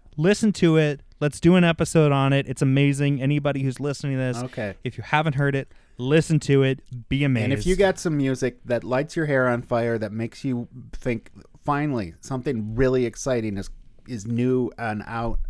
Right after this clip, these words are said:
Speaker 2: uh, send it, send it our way. 'Cause I've always want, I don't care who makes it. I will listen to anything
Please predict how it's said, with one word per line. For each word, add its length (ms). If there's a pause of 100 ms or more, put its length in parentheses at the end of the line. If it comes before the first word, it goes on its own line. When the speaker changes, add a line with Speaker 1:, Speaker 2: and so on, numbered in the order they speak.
Speaker 2:
uh, 140 (180)
send 300
it, 180
send 180
it 80
our 100
way. 260
'Cause 260
I've 180
always 300
want, 220 (500)
I 120
don't 180 (200)
care 220
who 200
makes 320
it. 120
I 120
will 160
listen 240
to 120
anything 520